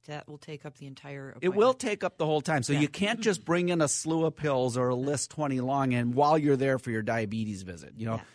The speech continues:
Speaker 1: right.
Speaker 2: make an appointment just for this. Or you could do what we do also at Hennepin is do an M T M visit, which is a medication, uh, management from a pharmacist. So there are ways to do that. See if your health system has M T M.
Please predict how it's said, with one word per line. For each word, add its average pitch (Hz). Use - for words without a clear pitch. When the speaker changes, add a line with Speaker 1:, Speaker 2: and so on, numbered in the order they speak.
Speaker 1:
right. 151
Speaker 2:
make 165
an 190
appointment 147
just 135
for 131
this. 117
Or 233
you 165
could 127
do 147
what 139
we 135
do 127
also 139
at 110
Hennepin 110
is 104
do 120
an 104
M 117
T 110
M 123
visit, 92
which 101
is 98
a 101
medication, 110
uh, 104
management 107
from 160
a 151
pharmacist. 185
So 143
there 143
are 151
ways 156
to 147
do 135
that. 98
See 147
if -
your 120
health 127
system 123
has 104
M 120
T 117
M. 98